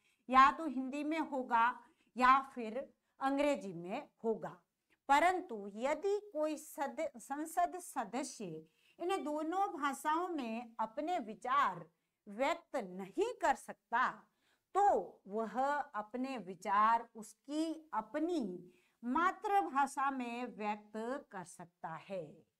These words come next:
यह बात किसमें कही गई है? अनुच्छेद आर्टिकल एक सौ बीस में कही गई है, बहुत ही महत्वपूर्ण है।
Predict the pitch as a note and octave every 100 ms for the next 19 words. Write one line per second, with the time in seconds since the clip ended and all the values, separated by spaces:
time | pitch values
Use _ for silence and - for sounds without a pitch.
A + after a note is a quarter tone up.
0 | _ _ _ - C4 D4+ A3 F#3+ G#3 A3+
1 | D4+ D#4 D#4+ G3+ - A3+ A#3 A3+ G#3 A3
2 | A3 G#3 G#3 G#3 A3 A#3 B3 - F3+ F#3
3 | F3 - A3 B3 - D#3+ D3+ _ _ -
4 | A3 A#3 A#3 C4+ C#4 D4 D4+ - G3 G3+
5 | - G#3 G#3 A#3+ C4 - F#3 F3 E3 E3
6 | E3 E3 E3 G3+ A3 A#3 F3+ E3 F3+ -
7 | F3+ A3 E4 F#4+ _ _ - A3 G#3+ -
8 | - - E3+ D3+ D#3 D#3 D3+